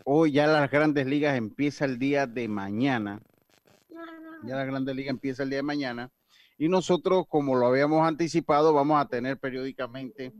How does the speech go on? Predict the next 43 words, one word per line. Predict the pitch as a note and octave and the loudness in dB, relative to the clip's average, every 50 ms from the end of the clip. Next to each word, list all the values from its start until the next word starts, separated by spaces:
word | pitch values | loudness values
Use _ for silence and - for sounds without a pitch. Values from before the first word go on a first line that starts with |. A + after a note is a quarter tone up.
| G#3+ G#3+ - - - - - G#3+ - | -20 -20 -20 -20 -20 -20 -20 -10 -4
a | C3 D#3 E3 - - _ _ | 0 0 0 0 -2 _ _
Olmedo | - C3+ C3 B2 A#2+ A#2+ B2+ C#3+ D3+ D3 C#3+ C#3 C3+ B2+ | -2 -2 0 0 0 -2 0 2 2 4 4 4 2 2
Sainz, | - - - - D#3 D3+ D3 C#3 C3 A#2+ - - - _ _ _ _ _ _ _ _ | -2 -4 -2 0 2 2 2 2 0 -2 -8 -14 -20 _ _ _ _ _ _ _ _
que | - A#2 | -10 -6
nos | A2 A#2 B2 | -4 -2 -2
va | |
a | C3 | -2
estar | C3 - D3 C#3 | 0 0 2 2
acompañando | D3 C3+ - C3+ A#2 - A#2+ A#2+ B2+ C#3+ D#3 D#3 D3+ | 2 0 -2 -8 -8 -8 -8 -6 -4 -2 -2 -2 0
para | B2+ C3+ B2 B2 | 0 0 0 0
analizar | A#2+ A#2 A#2 A2+ A2+ G#2+ - D3+ D3 D3+ | 0 -2 -2 -2 -4 -2 0 0 2 2
un | D3+ D3 | 0 0
poquito, | C3+ - B2 A2 - - E3+ - - - G#2 F2+ G2+ _ | -2 -6 -8 -8 -8 -10 -14 -12 -12 -14 -16 -16 -14 _
para | A2 G#2+ A2+ | -14 -12 -10
analizar | A2+ A2+ A2 G#2+ - C#3 | -10 -12 -12 -10 -10 -10
un | D3 D3 | -10 -10
poquito | A#2 A#2+ B2 - - - - C#3+ | -12 -12 -12 -10 -10 -10 -10 -8
el | - - - | -8 -6 -6
de, | - - - - - - _ _ _ _ _ _ _ _ _ _ _ _ | -6 -8 -10 -12 -18 -20 _ _ _ _ _ _ _ _ _ _ _ _
de | - D3+ D3+ - C#3+ | -6 -6 -6 -6 -6
las | C#3+ C#3 C3+ C3+ | -6 -6 -6 -4
Grandes | C#3 D3 D#3+ D#3 C#3+ D3 C#3+ | -4 -4 -4 -4 -6 -6 -6
Ligas. | C#3 D3+ F#3 G#3 G#3+ G3 F3 | -6 -6 -6 -4 -2 -4 -2
Ya | D3 E3 E3 | -2 -2 0
Olmedo | E3 E3 E3 E3+ F3+ F3 E3+ E3 | 0 0 0 -2 -2 0 -2 -2
está | D#3 - - F3 E3+ | -4 -4 -4 -4 -4
con | - E3+ D#3+ D3+ | -4 -4 -4 -2
nosotros | C#3 C3 B2+ - - G3 F#3 D3+ E3+ D3+ | -4 -4 -6 -6 -6 -6 -6 -6 -6 -6
acá | C3+ B2+ - E3 | -6 -4 -4 -4
en | E3+ D#3+ | -4 -4
Deportes | D3+ C#3+ C3+ - E3+ F3 - - F#3 F#3 | -4 -6 -6 -6 -8 -8 -6 -6 -6 -6
y | F#3+ | -6
Punto, | F3 - A#3 G#3 F#3+ D3+ F#3+ F#3+ F#3 - _ _ _ - _ _ _ _ | -6 -6 -6 -6 -6 -6 -8 -10 -10 -12 _ _ _ -20 _ _ _ _
así | - D3+ - G3 | -10 -8 -8 -6
que | F3+ G3 F#3 | -6 -4 -2
vamos | F#3 F#3 F#3 F#3 E3+ | -2 -2 -2 -2 -2
a | E3 D#3 | -2 0
darle | D3+ E3+ F3 E3 E3+ E3+ E3 | 0 0 -2 -2 -2 -2 -2
la | E3+ F3 F3 E3 | -2 -2 -4 -4
cordial | - - D3+ C#3 B2+ B2 C#3+ D#3+ E3+ E3 D#3 | -6 -8 -8 -8 -8 -8 -4 -2 -2 -2 -2
bienvenida | C#3+ D3+ D3+ C3+ B2+ A#2 B2 B2 C#3 D#3 D#3 D3+ D3 D3 C#3 C3 | -2 -4 -4 -4 -4 -6 -6 -6 -4 -4 -2 -2 -2 -2 -2 -2
a | B2+ B2 | -2 -4
Olmedo, | A#2+ B2 B2 A#2+ C#3+ E3 D#3+ D#3 D3+ D3 C#3 C3+ | -4 -4 -6 -6 -4 -2 -2 -2 -2 -4 -6 -8